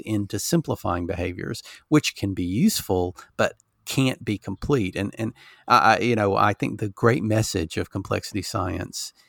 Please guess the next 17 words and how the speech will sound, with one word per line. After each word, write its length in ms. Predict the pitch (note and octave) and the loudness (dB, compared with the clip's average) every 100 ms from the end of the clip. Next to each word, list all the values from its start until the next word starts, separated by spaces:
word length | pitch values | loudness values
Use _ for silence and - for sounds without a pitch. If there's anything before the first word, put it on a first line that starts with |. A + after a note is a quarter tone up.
| _ _ | _ _
that 220 | B2+ A#2 - _ | 0 0 -2 _
I 100 | C3+ | 0
don't 180 | E3 F3+ | 0 -2
think 140 | D#3 | -6
the 60 | B2+ | -6
profundity 640 | A#2+ - C3 B2 G2+ G#2 | -6 0 2 2 0 -2
has 140 | F#2 - | -2 -2
been 300 | G2+ G2 F#2+ | -4 -4 -6
fully 260 | - A#2+ G2+ | -4 -2 0
realized 400 | C3 A2+ G#2 - | 0 0 -4 -2
yet 240 | G2 - - _ _ _ | -2 -4 -10 _ _ _
is 220 | C3+ A#2+ | 0 0
it's 160 | D#3 - | 0 -2
a 40 | |
science 400 | - D3+ B2+ A#2 | 4 4 4 0
that 120 | A2+ | -6
says 480 | A2 B2+ A2+ A2 - | -2 0 2 0 -4